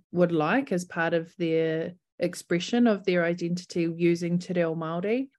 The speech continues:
I know that takatapui is a term that's often used as a, uh, sort of an umbrella for queer in te reo Māori.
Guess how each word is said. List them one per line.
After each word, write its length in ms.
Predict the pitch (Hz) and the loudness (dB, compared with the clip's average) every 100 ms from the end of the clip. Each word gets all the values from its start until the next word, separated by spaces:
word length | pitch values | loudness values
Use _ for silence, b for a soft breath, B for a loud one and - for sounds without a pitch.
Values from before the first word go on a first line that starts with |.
| - | -2
I 100 | 196 | 4
know 240 | 202 202 | 6 4
that 300 | 190 190 - | 4 2 0
takatapui 920 | - 185 185 - 170 175 190 175 165 - | -4 -6 -4 0 2 2 2 4 2 -2
is 120 | 170 | -4
a 60 | 165 | -6
term 320 | - 170 170 | -4 -2 -2
that's 160 | - | -4
often 400 | 170 156 - 170 | -6 -6 -4 -4
used 560 | 165 160 160 - - - - | -2 -2 -4 -8 -16 -16 -6
as 240 | 170 160 | -4 -2
a, 400 | 160 156 156 151 156 _ - | 0 0 0 -2 -6 _ -10
uh, 300 | 160 151 151 | -6 -6 -6
sort 220 | - 170 | -4 -2
of 80 | 165 | -2
an 80 | 160 | -2
umbrella 580 | 160 170 151 160 254 269 | -2 0 2 4 2 0
for 140 | - 175 | -6 -8
queer 520 | - 156 156 208 277 b b _ | -2 0 2 2 -2 b b _
in 200 | 170 165 | -4 -4
te 140 | 170 175 | -4 -2
reo 240 | 165 160 | 0 0
Māori. 640 | 160 156 160 156 156 170 | -2 -2 -2 -2 -4 -6